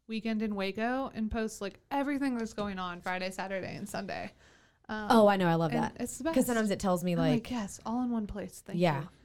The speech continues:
Speaker 2: Yeah. No, it's great. Um, guys,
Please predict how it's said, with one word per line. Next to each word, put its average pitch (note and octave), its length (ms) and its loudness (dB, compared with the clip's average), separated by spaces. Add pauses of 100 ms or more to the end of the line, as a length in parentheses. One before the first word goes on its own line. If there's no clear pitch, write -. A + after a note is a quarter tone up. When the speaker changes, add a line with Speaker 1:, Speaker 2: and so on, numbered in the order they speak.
(140)
Speaker 2:
Yeah. - 200 -10 (200)
No, D3+ 120 -4
it's C#3+ 140 -8
great. - 240 -8 (840)
Um, F#3+ 600 4 (340)
guys, G#3+ 680 0